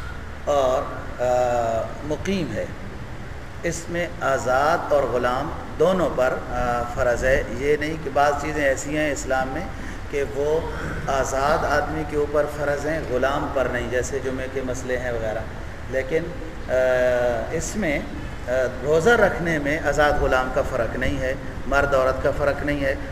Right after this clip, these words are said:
جبکہ مرد عورت کا فرق جمعے کی نماز میں یا عید کی نماز میں یا نماز باجماعت کے اعتبار سے ہے کہ عورتیں گھر میں بھی پڑھ لیں تو انہیں اتنا ثواب ہے۔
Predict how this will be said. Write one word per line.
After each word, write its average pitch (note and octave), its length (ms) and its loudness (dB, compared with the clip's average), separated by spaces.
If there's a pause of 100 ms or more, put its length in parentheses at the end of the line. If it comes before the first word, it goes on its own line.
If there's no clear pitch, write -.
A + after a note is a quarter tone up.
(140)
جبکہ C#3 240 2
مرد C#3+ 320 4
عورت C#3+ 280 4
کا D3+ 60 4
فرق D3+ 280 2 (420)
جمعے D#3 200 0
کی D3+ 140 -2
نماز C#3 380 2
میں C#3+ 140 0
یا C#3+ 120 2
عید D#3 320 0
کی D3+ 100 0
نماز C3+ 380 2
میں C#3 140 0
یا C#3 160 4
نماز C3+ 360 0
باجماعت C#3 520 2
کے D3+ 80 4
اعتبار C3+ 360 4 (100)
سے C#3 120 0
ہے C3 140 2 (300)
کہ C#3+ 60 0
عورتیں C3 360 2
گھر C3 140 4
میں D#3+ 140 0
بھی E3+ 120 -2
پڑھ D#3 160 4
لیں D#3 180 0
تو D3+ 80 -2
انہیں D3+ 160 0
اتنا D3 220 -2
ثواب C#3 380 2
ہے۔ B2+ 60 2